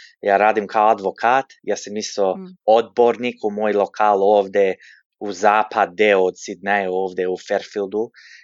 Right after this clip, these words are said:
Speaker 1: i isto radim na ovaj festival na volonterski način i, i nije lako, ali imam volju za moj narod,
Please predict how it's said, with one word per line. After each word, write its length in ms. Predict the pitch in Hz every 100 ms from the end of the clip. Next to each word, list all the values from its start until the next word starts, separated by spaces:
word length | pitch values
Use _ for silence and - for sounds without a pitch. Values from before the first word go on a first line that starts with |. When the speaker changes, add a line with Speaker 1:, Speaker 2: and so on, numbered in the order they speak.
| _
Speaker 1:
i 280 | 107 107 117
isto 340 | 113 - 101
radim 460 | 104 104 104 110 95 85 _ _
na 200 | 107 104
ovaj 180 | 101 101
festival 640 | - 104 - 101 104 107 98
na 100 | 90
volonterski 720 | 101 101 - 110 104 - 101
način 560 | 92 101 107 - 117 98 92 - - _
i, 300 | 101 104 107
i 120 | - 113
nije 260 | 143 120
lako, 480 | 92 87 - - - _ - _
ali 540 | - 104 104 104 98 -
imam 360 | - 123 113 98
volju 340 | 104 113 113 101
za 340 | 95 92 90 - - _
moj 300 | 107 127 110
narod, 460 | 87 90 90 113